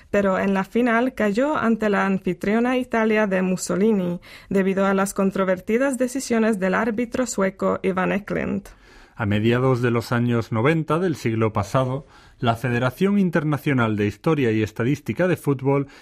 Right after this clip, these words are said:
Speaker 2: incluso pidió que el resultado de la final de Roma fuera anulado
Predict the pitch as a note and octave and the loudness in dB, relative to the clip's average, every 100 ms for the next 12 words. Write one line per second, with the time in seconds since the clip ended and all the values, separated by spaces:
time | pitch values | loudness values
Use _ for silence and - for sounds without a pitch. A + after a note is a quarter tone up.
0 | - A2+ A2 A#2+ A2+ A2+ - G#2+ A2+ C3 | -4 -2 2 2 2 -2 0 2 4 2
1 | E3 F3+ C3+ A#2 A#2 G#2+ A#2+ B2 B2 A#2 | 0 0 0 -2 -4 -2 2 2 2 0
2 | A2+ A#2+ A2+ A#2 A2+ A2 B2 D3+ E3 - | 0 -2 0 2 2 2 2 2 0 0
3 | A#2+ A2+ G#2+ G2+ D#3+ D3+ G2+ | 0 2 0 0 0 0 -2